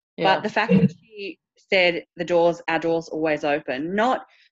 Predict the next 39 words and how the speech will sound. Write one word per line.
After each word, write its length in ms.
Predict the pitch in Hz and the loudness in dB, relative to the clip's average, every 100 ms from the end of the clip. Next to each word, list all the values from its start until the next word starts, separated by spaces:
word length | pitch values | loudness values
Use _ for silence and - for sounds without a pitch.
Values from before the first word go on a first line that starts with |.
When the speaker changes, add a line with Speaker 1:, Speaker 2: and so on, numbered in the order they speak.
| - | -10
Speaker 2:
because 520 | 180 - 165 160 156 | -10 -2 0 2 0
we'd 140 | 160 156 | -2 0
like 260 | 147 - | -2 -4
to 80 | - | -12
see 160 | - 143 | -8 -6
you 140 | 135 | -6
come 240 | 131 135 120 | -8 -10 -8
back, 300 | 113 - - - _ _ - | -8 -10 -14 -20 _ _ -4
not 260 | 220 214 | -2 0
because, 640 | 208 196 196 165 160 156 156 _ _ _ | -2 -2 0 2 2 0 -4 _ _ _
you 100 | 180 | -2
know, 340 | 165 156 151 151 | 0 2 0 -2
it's 260 | 160 - | -6 -4
sad 280 | 165 135 139 | -2 -2 -2
to 80 | - | -10
see 300 | - 147 131 | -10 -10 -10
you 60 | - | -8
go, 300 | 123 113 185 247 _ _ _ | -6 -6 -8 -10 _ _ _
Speaker 1:
But 120 | 403 403 | -2 2
Speaker 2:
but 120 | 190 | 2
Speaker 1:
this 40 | |
is 60 | 190 | 0
Speaker 2:
because 260 | - 185 | 0 -2
Speaker 1:
the 20 | - | -4
Speaker 2:
we 260 | - 233 | -8 -6
don't 100 | 214 | -4
Speaker 1:
thing. 80 | 170 | -6
Speaker 2:
want 140 | 185 - | -10 -12
you 80 | 170 | -16
to 60 | |
be 140 | 160 170 | -16 -14
having, 340 | - 170 165 151 | -8 -6 -6 -8
be 100 | 160 | -2
able 180 | 165 160 | -2 -2
to 80 | 143 | -6
say 340 | - 196 185 208 | -6 -2 0 0
to 60 | 143 | -2
other 140 | 180 | -4
people, 560 | 170 160 143 - 143 | -4 -6 -6 -6 -8